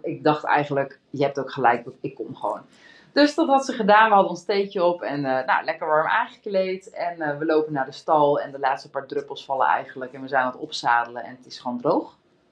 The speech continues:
Het wordt gewoon droog. En we hebben de hele rit, we hebben echt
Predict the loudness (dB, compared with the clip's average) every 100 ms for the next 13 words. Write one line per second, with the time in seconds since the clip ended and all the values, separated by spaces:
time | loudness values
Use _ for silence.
0 | -6 0 0 2 2 4 4 0 _ _
1 | _ _ _ 0 4 6 4 2 2 4
2 | 6 4 2 0 0 2 0 -2 -2